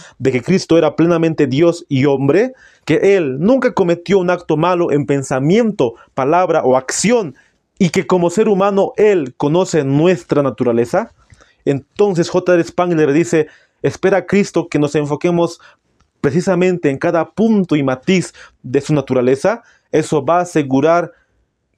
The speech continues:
que la iglesia de Cristo realmente pueda triunfar si nos enfocamos en cada matiz de su naturaleza, pregunta J R Spangler. Vamos a ver que la respuesta es sí, hermanos,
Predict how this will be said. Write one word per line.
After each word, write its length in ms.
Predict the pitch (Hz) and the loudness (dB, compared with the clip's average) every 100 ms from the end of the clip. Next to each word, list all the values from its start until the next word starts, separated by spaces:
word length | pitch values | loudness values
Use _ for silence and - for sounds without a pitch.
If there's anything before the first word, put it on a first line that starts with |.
| - | -6
que 120 | 143 | -2
la 80 | 127 | 0
iglesia 720 | 117 123 190 202 - 139 113 | 0 0 0 0 -2 0 2
de 140 | 120 | 0
Cristo 600 | - 170 175 - 175 165 - _ _ | 0 -2 -2 -2 -2 -2 -6 _ _
realmente 520 | - 156 151 156 147 139 | -4 -2 0 -2 -2 0
pueda 280 | 147 147 - - | 0 0 -2 -4
triunfar 720 | 127 123 120 - 160 185 180 _ _ _ _ _ _ _ | 0 0 -2 -2 -2 -2 -6 _ _ _ _ _ _ _
si 140 | - | -4
nos 160 | 131 127 | -2 0
enfocamos 640 | 131 - 139 160 151 143 139 | -4 -2 -4 -2 -2 -4 -4
en 140 | 127 | -4
cada 240 | 156 151 | -2 -2
matiz 500 | 143 - - 165 143 | -2 -4 -2 -2 -2
de 140 | - 123 | -2 -4
su 100 | 131 | -2
naturaleza, 760 | 123 120 113 120 131 214 247 _ | -4 -2 0 0 0 -2 -4 _
pregunta 680 | 123 123 147 143 - 123 - - _ _ | -2 0 0 -2 -2 -2 -6 -20 _ _
J 340 | - 147 139 | -4 -2 0
R 140 | 127 120 | 0 -2
Spangler. 600 | - 147 147 127 92 87 _ _ _ _ _ | -4 -4 -4 -4 -6 -8 _ _ _ _ _
Vamos 300 | 123 135 139 | -4 -4 -2
a 40 | 143 | 0
ver 280 | 139 143 | 0 0
que 180 | - 123 | -2 0
la 160 | 117 113 | 2 0
respuesta 480 | 117 - 139 131 117 | -2 -2 -2 -2 -4
es 140 | 107 | -4
sí, 340 | - - 180 | -6 -4 0
hermanos, 560 | 131 107 113 104 87 | 0 0 -4 -6 -12